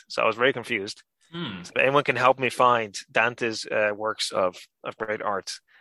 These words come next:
Speaker 1: uh, maybe it's in the fruit section, maybe it's considered very fruity. I don't know. I, I'm not, I can't find it in the old supermarkets. And I
Speaker 2: It's,
Speaker 1: thought
Speaker 2: it's
Speaker 1: that's
Speaker 2: difficult
Speaker 1: what
Speaker 2: to,
Speaker 1: paper
Speaker 2: to
Speaker 1: is.
Speaker 2: ascertain. It's, uh, it's whereabouts. Where is Dante hanging out?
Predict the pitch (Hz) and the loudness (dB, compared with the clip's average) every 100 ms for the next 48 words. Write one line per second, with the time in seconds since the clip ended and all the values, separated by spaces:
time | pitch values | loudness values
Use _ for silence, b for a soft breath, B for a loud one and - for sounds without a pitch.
0 | b b b b - 98 98 110 131 131 | b b b b 0 2 2 2 2 2
1 | 131 117 - 170 185 185 180 190 190 135 | 2 -2 0 0 2 2 2 -2 -2 -2
2 | 123 120 127 - 117 110 - 151 156 156 | -2 -6 -8 -4 0 0 0 0 0 -2
3 | 151 _ - 117 113 131 - - 113 120 | -10 _ -8 -4 -2 -4 -6 -10 -10 -10
4 | - 127 - 135 127 135 143 143 139 135 | -10 -6 -2 -2 2 2 2 4 4 2
5 | 123 120 113 131 117 101 92 98 - - | 0 0 -2 -6 -8 -8 -10 -12 -16 -20
6 | b b b 123 131 147 151 139 143 143 | b b b 2 4 6 6 4 4 4
7 | 165 143 - 135 117 147 131 131 110 131 | 2 2 2 2 2 2 2 2 0 0
8 | 147 117 107 110 117 - - 110 107 107 | 2 0 -2 -4 0 0 2 2 2 0
9 | - 120 147 135 95 95 - - 139 147 | 2 2 4 2 2 2 -2 2 4 6
10 | 143 143 87 107 113 113 123 98 110 107 | 4 2 0 0 0 -2 -4 -2 -2 -2
11 | 123 101 | -2 -4